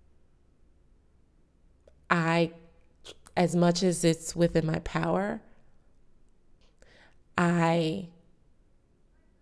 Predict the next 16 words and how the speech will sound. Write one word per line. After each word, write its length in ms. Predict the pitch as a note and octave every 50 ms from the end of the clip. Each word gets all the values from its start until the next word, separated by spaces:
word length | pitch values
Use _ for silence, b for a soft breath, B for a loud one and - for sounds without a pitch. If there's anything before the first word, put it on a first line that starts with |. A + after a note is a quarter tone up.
| _ _ _ -
am 380 | - F3 E3+ E3 E3 D#3+ D#3+ - -
able 280 | - F3+ F3 E3 E3+ E3+
to 240 | E3+ - - F3+ E3+
give 500 | F3 - - E3+ E3 E3 E3 D#3+ E3 D#3+ - - - - - - - _ -
that 260 | F#3 F3+ E3 - -
person 680 | - - F3 E3+ E3 E3+ F#3 E3+ E3 E3 E3+ D#3+ D#3+ - b b b b b b
the 80 | - F3
best 360 | C#3+ - F3 E3+ E3+ - -
kind 300 | - E3+ F3 E3 E3 D#3
of 120 | D#3 -
love, 380 | - - A1+ - - - - - - - - - - - - - _ _ _ - _ _ - - _ - - _ _ _ _ _ b b b b b b b b b b b b - - _ _ _ -
a 120 | - F#3
pure 420 | F3+ - - - - G#3 F#3+ F3+ F3
love, 320 | E3 D3+ A2+ - - - - - - - - - - - - - - - - - - _ _ - - - _ - _ _ - - - - - - - _ - - _ - -
you 140 | F#3 F#3
know? 360 | F3 F3 F3 E3+ E3+ F3+ F3+